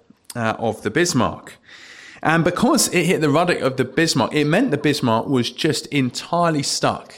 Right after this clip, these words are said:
It couldn't go anywhere, couldn't go left or right. It had, functionally speaking, lost all of its power.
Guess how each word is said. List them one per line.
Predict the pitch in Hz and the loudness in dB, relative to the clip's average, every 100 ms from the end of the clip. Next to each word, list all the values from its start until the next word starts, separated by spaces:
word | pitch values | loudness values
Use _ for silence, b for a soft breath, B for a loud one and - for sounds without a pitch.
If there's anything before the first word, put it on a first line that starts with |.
| - | -2
It | 156 151 | -2 0
couldn't | - 202 175 | 0 0 2
go | 151 | 2
anywhere, | 131 113 90 90 - _ | 2 2 -2 -4 -10 _
couldn't | - 160 131 | -2 0 2
go | 135 | 2
left | 139 156 135 - - B B | 4 2 0 -8 -20 B B
or | 139 127 | 2 4
right. | 104 90 95 127 | 4 2 -2 -4
It | 131 | -2
had, | 131 113 | -2 -4
functionally | - 170 - 160 | -2 -2 -2 -2
speaking, | 147 151 135 - 92 92 B B B | -2 0 0 -2 -4 -6 B B B
lost | 131 151 156 - - - B B B _ | 2 4 2 0 -6 -8 B B B _
all | 147 147 | 2 4
of | 135 | 4
its | 123 - | 0 -2
power. | - 113 101 85 | -4 -2 -2 -2